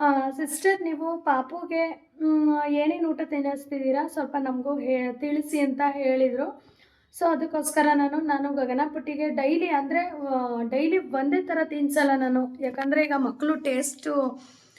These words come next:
ಆ, ಅವ್ರಿಗೆ ಗೊತ್ತಾಗ್ಬೇಕಲ್ವಾ? ಅದಕ್ಕೆ,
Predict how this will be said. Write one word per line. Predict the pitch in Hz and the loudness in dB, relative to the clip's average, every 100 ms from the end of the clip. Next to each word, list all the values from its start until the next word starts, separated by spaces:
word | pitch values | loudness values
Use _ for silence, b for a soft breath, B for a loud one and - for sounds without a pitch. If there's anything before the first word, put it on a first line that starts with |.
| B B - | B B -4
ಆ, | 262 247 247 233 214 208 | -2 0 0 -2 -4 -4
ಅವ್ರಿಗೆ | 226 262 320 | -2 0 0
ಗೊತ್ತಾಗ್ಬೇಕಲ್ವಾ? | 269 247 294 294 285 277 254 269 | 2 2 2 2 0 0 -2 -2
ಅದಕ್ಕೆ, | 254 277 311 339 - | -2 -2 -4 -4 -8